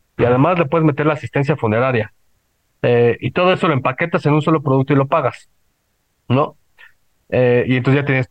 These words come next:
toda la cobertura como, como tú la diseñaste, digamos así, ¿no? Yo te doy esa parametrización del pro-, del producto. La ventaja y por qué soy InsurTech es porque todo el proceso es cien por ciento digital. Tú no vas a hablar con nadie a menos de que tú lo quieras.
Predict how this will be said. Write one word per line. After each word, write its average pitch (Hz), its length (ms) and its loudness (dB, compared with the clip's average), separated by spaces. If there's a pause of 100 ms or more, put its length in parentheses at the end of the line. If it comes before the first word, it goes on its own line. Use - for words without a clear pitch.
toda 123 200 0
la 113 140 -2
cobertura 120 460 -2
como, 117 340 0 (120)
como 120 280 0
tú 165 160 0
la 175 120 2
diseñaste, 131 800 0
digamos 110 400 0
así, 104 180 -6
¿no? 117 120 0
Yo 143 140 2
te 143 100 -2
doy 135 200 2
esa 127 320 0 (500)
parametrización 131 1000 0
del 135 140 2
pro-, 110 220 -4
del 107 180 -4
producto. 110 400 -4 (1000)
La 117 160 -2
ventaja 135 380 -2
y 160 60 -2
por 131 240 -4
qué 143 120 -2
soy 151 180 0
InsurTech 147 580 -2
es 131 140 -4
porque 127 300 -6 (120)
todo 175 220 2
el 160 100 0
proceso 139 400 0
es 135 60 0
cien 135 140 -2
por 123 140 -4
ciento 117 220 -4
digital. 110 440 -2 (120)
Tú 139 100 2
no 135 100 4
vas 131 200 0
a - 20 -2
hablar 120 240 0
con 107 260 0
nadie 160 280 2
a - 20 2
menos 143 320 2
de 123 100 -2
que 107 120 -8
tú 131 160 -2
lo 120 140 0
quieras. 165 440 -4